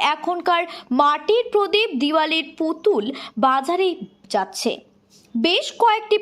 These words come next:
পদ্ধতিতে মেশিন এবং হাতের চরকায় তৈরি করা হচ্ছে মাটির প্রদীপ।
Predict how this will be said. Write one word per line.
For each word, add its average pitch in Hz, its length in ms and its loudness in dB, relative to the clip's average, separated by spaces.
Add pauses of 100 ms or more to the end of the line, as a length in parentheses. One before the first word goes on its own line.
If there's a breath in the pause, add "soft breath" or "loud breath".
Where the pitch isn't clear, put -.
পদ্ধতিতে 330 540 -2 (280)
মেশিন 285 400 0 (140)
এবং 302 160 0 (160)
হাতের 262 380 -2 (400 loud breath)
চরকায় 285 540 0 (160)
তৈরি 285 280 -2 (100)
করা 247 260 4
হচ্ছে 240 340 -2 (540 loud breath)
মাটির 269 460 0
প্রদীপ। 202 320 -2